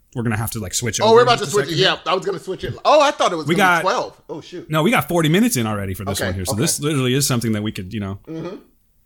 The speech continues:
Speaker 1: put out. But, um, I don't know you, dude.
Speaker 2: What
Speaker 1: That's
Speaker 2: do you
Speaker 1: the crazy thing about it. I've known you.
Speaker 2: <laughs>
Speaker 1: I've known you for, like, three years now.
Speaker 2: Yes.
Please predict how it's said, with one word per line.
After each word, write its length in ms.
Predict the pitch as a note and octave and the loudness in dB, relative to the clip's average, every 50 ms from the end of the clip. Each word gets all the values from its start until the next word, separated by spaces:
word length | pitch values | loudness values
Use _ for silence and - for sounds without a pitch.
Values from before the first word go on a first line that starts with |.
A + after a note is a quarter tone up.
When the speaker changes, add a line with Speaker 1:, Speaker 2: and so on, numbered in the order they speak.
| - - _ _ _ _ | -20 -20 _ _ _ _
Speaker 1:
put 120 | - C3+ A2+ | -2 -2 0
out. 300 | A2+ A#2+ F#2+ - - - _ _ _ _ _ _ _ _ - | -2 -4 -8 -10 -16 -20 _ _ _ _ _ _ _ _ -8
But, 340 | A#2+ C3+ C#3+ C#3 C3+ - D#3+ | -2 0 0 0 0 0 -2
um, 440 | C#3 B2 A2+ G2+ G2 F#2+ F#2 F#2+ - _ _ _ _ _ _ _ _ _ _ _ _ _ _ _ _ _ _ _ - | -2 -2 -2 -4 -6 -8 -10 -12 -16 _ _ _ _ _ _ _ _ _ _ _ _ _ _ _ _ _ _ _ -2
I 60 | A#3 | 0
don't 220 | C#4 C4+ A3 - | 0 0 0 -2
know 240 | C#3+ D#3+ F#3+ A3 C4 C4 | -4 -4 -4 -2 -2 0
you, 280 | G#3 D#3 G#2 F2 E2+ | 0 -2 -4 -6 -10
dude. 300 | F#2 F#2 G2 B2 C3 - - | -12 -14 -14 -14 -14 -16 -18
Speaker 2:
What 100 | - - | -10 -4
Speaker 1:
That's 240 | - G#3 A3+ - A4 | -4 0 0 0 0
Speaker 2:
do 60 | A3 | 0
you 40 | G#3+ | -2
Speaker 1:
the 40 | - | -6
crazy 320 | G3+ G3 G#3 G#3+ G3 G3 | -8 -8 -6 -4 -6 -6
thing 220 | - - G#3 G3+ | -4 -4 -4 -4
about 260 | G3 E3+ G#3+ G#3+ G#3+ - | -2 0 0 2 2 2
it. 60 | - | 2
I've 200 | F3+ G3+ F3+ - G#3 | 2 4 4 4 4
known 260 | A3 C4 D#4 D4 A#3 | 4 2 2 2 2
you. 300 | D#3+ D3 C#3+ D3+ G3 G3+ - - - - - | 0 0 0 -2 -2 0 -2 -2 -2 -2 -6
Speaker 2:
<laughs> 240 | G#4 - - - - | -6 -6 -6 -4 -2
Speaker 1:
I've 160 | A3 A#3 A3 | 0 0 2
known 360 | A#3+ A#3 B3+ D4 E4+ F4+ E4 C4+ | 2 2 4 4 4 4 4 4
you 160 | A3 G#3 G3 | 2 2 2
for, 180 | - G#3+ G3+ | 2 0 0
like, 180 | G3 F#3+ F#3 F#3 | 2 -2 -2 -4
three 220 | - G3+ G3+ G#3+ | -6 -8 -8 -6
years 440 | G#3+ G#3 G3+ G#3+ B3 C4 B3 F#3+ - | -4 -2 -2 0 0 0 0 0 0
now. 100 | C#3 B2+ B3 | 2 2 2
Speaker 2:
Yes. 680 | C4 C4+ C#4 C#4 C4+ G#3+ F3 - - - - - | 2 4 4 4 4 4 4 2 2 0 -2 -4